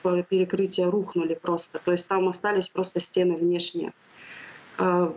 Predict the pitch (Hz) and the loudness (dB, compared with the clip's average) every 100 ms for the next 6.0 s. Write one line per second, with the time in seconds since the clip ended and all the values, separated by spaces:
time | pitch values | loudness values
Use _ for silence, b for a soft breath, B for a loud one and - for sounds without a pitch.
0 | - - - - - 226 226 208 202 208 | -10 -20 -20 -20 -4 2 2 2 2 0
1 | 180 180 180 - 190 190 180 180 185 - | 2 0 0 0 -2 2 0 0 -4 -2
2 | 185 208 196 214 185 - 190 185 175 170 | -2 0 0 2 2 0 0 0 0 -2
3 | 185 180 185 180 - 254 262 220 196 180 | -2 -4 0 0 2 0 0 0 2 0
4 | 180 180 175 170 165 165 - 170 175 170 | -2 -2 0 -2 0 -2 0 0 0 2
5 | 156 196 233 240 220 - 214 196 190 | 0 2 2 2 -2 -4 0 2 0